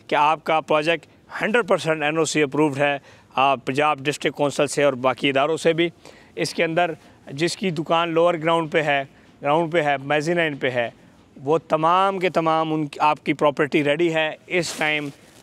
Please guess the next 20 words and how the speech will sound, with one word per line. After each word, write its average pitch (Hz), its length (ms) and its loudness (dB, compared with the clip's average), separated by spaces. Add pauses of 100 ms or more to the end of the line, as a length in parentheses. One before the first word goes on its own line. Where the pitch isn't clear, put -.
आ, 139 180 2
समझ 165 320 -2
लें 156 140 -2
ग्रे 208 120 0
स्ट्रक्चर 165 340 0
रेडी 151 220 2
है, 143 100 0
सिर्फ 180 220 0
हमने 160 260 -2
अब 175 240 0 (280)
पार्टीशंस 170 480 -2
करनी 151 260 -2
है, 143 80 0
चुनाई 156 340 -2
करनी 147 260 0
है 147 220 -4
ईंटों 156 200 2
की 139 80 -4
दीवारों 135 360 0
से, 208 180 0